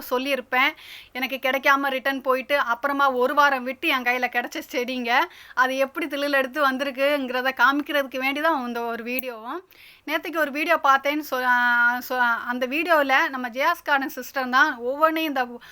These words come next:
போஸ்டல், ஆ, கொரியர் எல்லாம் டிலே ஆகுறத பத்தி ஒரு வீடியோ போட்டிருந்தாங்க.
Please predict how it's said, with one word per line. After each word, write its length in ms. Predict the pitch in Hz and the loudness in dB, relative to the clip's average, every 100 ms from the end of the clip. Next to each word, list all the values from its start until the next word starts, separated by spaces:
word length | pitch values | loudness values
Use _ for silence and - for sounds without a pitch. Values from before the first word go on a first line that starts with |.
| - - | -18 2
போஸ்டல், 500 | 294 302 302 285 285 269 | 2 2 2 2 2 0
ஆ, 120 | 269 247 - 254 | 2 0 -2 -2
கொரியர் 340 | 277 285 277 269 | 0 2 2 2
எல்லாம் 280 | 269 269 254 240 | 2 2 0 -2
டிலே 240 | 285 330 | 0 2
ஆகுறத 400 | 302 262 254 254 | 4 2 0 -4
பத்தி 240 | 240 247 302 | -6 -6 -2
ஒரு 140 | 254 | -2
வீடியோ 240 | 240 262 254 | -2 -2 -2
போட்டிருந்தாங்க. 500 | 240 233 233 220 | -4 -4 -4 -2